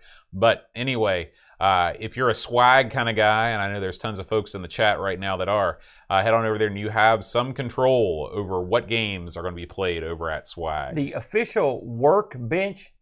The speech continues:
Speaker 2: tournament?
Speaker 1: Yeah.
Speaker 2: Why is it
Speaker 1: That's
Speaker 2: called that?
Speaker 1: It's, why do we call the show Amigos?
Speaker 2: Just random. <laughs>
Speaker 1: It's, it's something to do with the Amiga.
Speaker 2: <laughs> I mean, I just thought, just wondering.
Speaker 1: Well,
Speaker 2: I'm looking at the
Speaker 1: I thought it
Speaker 2: options
Speaker 1: was pretty
Speaker 2: here.
Speaker 1: self-explanatory,
Speaker 2: I,
Speaker 1: so.
Speaker 2: I,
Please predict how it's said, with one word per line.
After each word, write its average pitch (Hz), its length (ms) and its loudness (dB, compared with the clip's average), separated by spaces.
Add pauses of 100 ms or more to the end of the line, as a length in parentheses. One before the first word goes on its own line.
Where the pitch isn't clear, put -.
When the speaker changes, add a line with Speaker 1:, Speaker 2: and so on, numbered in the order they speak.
Speaker 2:
tournament? 208 500 -2
Speaker 1:
Yeah. 180 560 4
Speaker 2:
Why 180 120 8
is - 20 12
it 202 60 8
Speaker 1:
That's - 100 0
Speaker 2:
called 220 260 8
that? 180 380 6
Speaker 1:
It's, 180 160 2
why 147 200 8
do 170 60 6
we 170 120 4
call 180 180 6
the 180 80 0
show 196 180 0
Amigos? 185 840 -4
Speaker 2:
Just 160 180 -8
random. 151 440 4
<laughs> - 60 -20 (160)
Speaker 1:
It's, 156 280 2
it's 156 160 -2
something 190 320 4
to 185 80 -2
do 190 160 0
with 202 140 0
the 202 120 -2
Amiga. 202 420 -4 (120)
Speaker 2:
<laughs> - 120 -20
I 156 60 4
mean, - 100 -4 (100)
I 220 420 8
just 269 220 4
thought, 247 220 4
just 214 180 -12
wondering. 180 520 2
Speaker 1:
Well, 123 300 6
Speaker 2:
I'm 196 60 8
looking 269 220 8
at 208 80 8
the 175 120 6
Speaker 1:
I 175 140 10
thought 180 200 10
it 180 40 8
Speaker 2:
options 165 40 8
Speaker 1:
was 147 80 6
pretty 123 220 2
Speaker 2:
here. 120 60 2
Speaker 1:
self-explanatory, 117 920 -2
Speaker 2:
I, 107 140 0
Speaker 1:
so. 110 80 -4
Speaker 2:
I, 98 180 -8